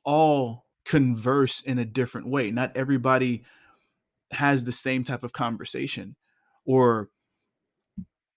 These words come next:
the same kind of baseline that people converse in. Nobody converses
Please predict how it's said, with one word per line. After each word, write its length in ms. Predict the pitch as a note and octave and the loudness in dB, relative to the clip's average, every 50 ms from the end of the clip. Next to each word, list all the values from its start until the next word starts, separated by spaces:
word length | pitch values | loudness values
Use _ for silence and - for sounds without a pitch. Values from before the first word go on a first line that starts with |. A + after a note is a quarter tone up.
| _ _ _ _ - | _ _ _ _ -10
the 280 | - D3 C3+ B2 C3 B2+ | -6 -4 -2 0 0 0
same 340 | - - D3 C#3+ C#3 C#3 | 0 2 4 4 4 4
kind 180 | C#3+ D#3 C#3 B2+ | 4 2 2 2
of 80 | A#2+ A#2 | 0 -2
baseline 1000 | A2+ G#2 - C3+ C3+ C3+ B2+ - - C#3 B2+ A#2+ A#2 A2+ A2+ G#2+ G#2 G2+ E2+ - | -4 -2 2 4 4 4 2 0 -2 -4 -2 -2 -4 -4 -6 -6 -8 -8 -6 -6
that 140 | B2 - | -6 -4
people 280 | - C#3+ C3 - B2+ B2 | -4 -4 -6 -4 -6 -8
converse 520 | - D3 A#2 A2 G#2 C3 C#3 C#3+ C3+ - | -6 -4 -4 -2 0 0 0 0 0 -2
in. 220 | A#2+ A2 - - - _ _ _ - | -8 -10 -12 -14 -18 _ _ _ -8
Nobody 480 | - B2 B2+ C#3 C3+ C#3 C3+ C3+ C3 B2 _ - | -2 2 2 2 2 2 2 2 0 -2 _ -6
converses 720 | - C3+ B2+ A2+ G2+ C3 C3+ C3+ C3+ - B2 A#2 A2 | -4 -2 -2 0 2 2 2 2 2 0 -4 -4 -6